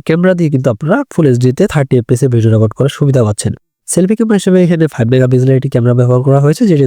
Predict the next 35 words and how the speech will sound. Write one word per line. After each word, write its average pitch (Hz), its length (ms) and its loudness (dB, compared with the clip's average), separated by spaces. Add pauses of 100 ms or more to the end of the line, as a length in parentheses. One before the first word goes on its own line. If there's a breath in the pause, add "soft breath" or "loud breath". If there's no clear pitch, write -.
দিয়ে 131 160 4
কিন্তু 143 240 0
আপনারা 123 240 0 (560)
সাতশো 135 320 -2
বিশ 131 200 0
পিতে 156 200 0 (100)
থার্টি 143 260 -2
এফপিএস 120 240 -2
এ - 80 0
ভিডিও 117 200 2
রেকর্ড 113 200 0
করার 127 200 -2
সুবিধা 120 260 0
পাচ্ছেন। 110 240 -4 (360)
অর্থাৎ 139 260 -4
আপনারা 175 240 0
দশ 120 160 0
থেকে 165 200 0
বারো 127 180 2
হাজার 147 180 -2
টাকার 160 220 2
একটি 156 180 -4
ফোনে 165 180 -2 (100)
ভালো 127 200 2
রকমের 131 260 0
কিন্তু 151 220 0
ফটোগ্রাফি 120 580 0
করানো 131 240 2 (160)
এবং 120 120 2 (100)
ভিডিওগ্রাফি 120 460 0
করানো 123 240 2
কিন্তু 196 200 -6
সুবিধা 120 240 0 (100)
পেয়ে 123 200 2
যাচ্ছেন। 104 280 -4